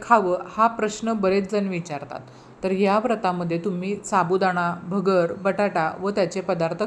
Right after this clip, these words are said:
खाऊ शकता. तसंच दूध किंवा दुधाचे काही पदार्थ खायचे असतील की जे उपवासाला चालतात तर ते सुद्धा तुम्ही खाऊ शकता. तसंच तुम्ही फक्त या दिवशी तुम्हाला निर्जला व्रत जर करायचं असेल तर ते अगदी काळजीपूर्वक करा.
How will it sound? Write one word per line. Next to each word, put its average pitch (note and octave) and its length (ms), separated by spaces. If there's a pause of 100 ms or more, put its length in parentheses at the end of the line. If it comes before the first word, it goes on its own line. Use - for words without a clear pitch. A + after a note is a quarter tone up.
खाऊ G3+ 200
शकता. D3+ 380 (460)
तसंच A#3 500
दूध B3+ 400
किंवा G#3+ 240
दुधाचे G3+ 440
काही G#3 300
पदार्थ F#3 460 (100)
खायचे G#3 280
असतील E3 420
की G#3 100
जे G3+ 160
उपवासाला G#3+ 580
चालतात G#3+ 460 (460)
तर A#3 120 (120)
ते B3+ 160
सुद्धा A3+ 400 (300)
तुम्ही G3+ 260
खाऊ F#3+ 280
शकता. D#3+ 380 (540)
तसंच C4 340
तुम्ही B3+ 220
फक्त C4+ 280
या B3+ 280
दिवशी A#3 260
तुम्हाला A#3+ 440 (360)
निर्जला B3 580
व्रत A3 220
जर G#3+ 240
करायचं G#3 460
असेल E3+ 380
तर A3 220
ते B3 100
अगदी G3+ 360
काळजीपूर्वक G3 720
करा. D#3 220